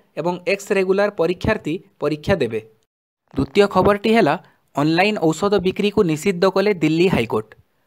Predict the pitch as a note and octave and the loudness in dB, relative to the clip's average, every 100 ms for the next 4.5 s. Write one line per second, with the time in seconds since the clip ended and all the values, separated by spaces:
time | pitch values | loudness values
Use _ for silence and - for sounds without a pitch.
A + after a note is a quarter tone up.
0 | _ - D#3 F3 G#3 G#3+ F3+ E3 D#3 D#3 | _ -4 0 2 2 0 0 0 -2 -2
1 | F3 G3 F#3+ F#3+ G3 G#3+ E3 F3 _ - | 0 0 0 0 4 2 2 -2 _ -2
2 | C#3+ G3 F#3+ F#3+ E3+ F3+ G3+ G#3 F#3+ D#3 | 0 2 0 2 0 2 0 0 0 0
3 | G#3 F3+ G3 G3 F#3+ F#3+ G3 G#3 D#3+ E3 | -2 -2 0 0 -2 -2 -4 -2 -2 0
4 | F3+ D3 A2+ G2+ | 0 0 -4 -8